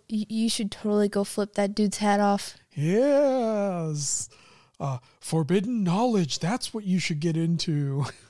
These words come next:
Speaker 2: Um, this is great radio. I'm, I'm sitting here looking at Evelyn and, like, fluttering my fingers, like, "Ooh," like, hypnotizing her.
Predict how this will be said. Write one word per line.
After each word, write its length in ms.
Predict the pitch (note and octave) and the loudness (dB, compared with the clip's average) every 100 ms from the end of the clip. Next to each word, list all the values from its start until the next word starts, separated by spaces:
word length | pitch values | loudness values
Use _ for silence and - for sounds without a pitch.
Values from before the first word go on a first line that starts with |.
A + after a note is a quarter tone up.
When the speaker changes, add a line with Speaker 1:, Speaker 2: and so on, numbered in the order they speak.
| _ _ _ - | _ _ _ -4
Speaker 2:
Um, 140 | G#3+ G3+ - - - | -2 -2 -8 -20 -10
this 80 | G3 | -6
is 100 | E3 | -2
great 220 | E3+ D#3+ | -2 -4
radio. 360 | D3 D#3 D3+ | -4 -4 -4
I'm, 260 | D3+ D#3+ E3 | -2 -4 -4
I'm 160 | F3+ F3 | -4 -4
sitting 240 | - F#3+ | -2 0
here 120 | G#3 | 0
looking 300 | F3+ E3+ - E3+ | 0 -4 -2 -4
at 60 | F3+ | -4
Evelyn 400 | D#3 E3+ E3+ E3+ | -4 -2 -2 -2
and, 160 | D3+ | -2
like, 200 | D3 C3+ - _ _ | -4 -8 -12 _ _
fluttering 680 | - - F3+ F3 F3 F3+ E3+ | -14 -4 -2 0 2 0 0
my 140 | D#3+ | -2
fingers, 480 | - D#3+ D#3+ E3+ E3+ | -4 -4 -2 -2 -4
like, 180 | D3 B2+ | -4 -2
"Ooh," 1300 | D3+ G3+ D#4 D#4 D#4+ D4 D4 C4+ C4 B3+ A3+ G#3 G3+ | 0 2 4 6 4 4 2 2 2 0 0 2 4
like, 220 | G3+ F#3 | 4 2
hypnotizing 720 | - C#4 F3+ - F#3+ F3+ G3 G#3 | 0 0 0 2 0 2 0 0
her. 180 | A#3 | 0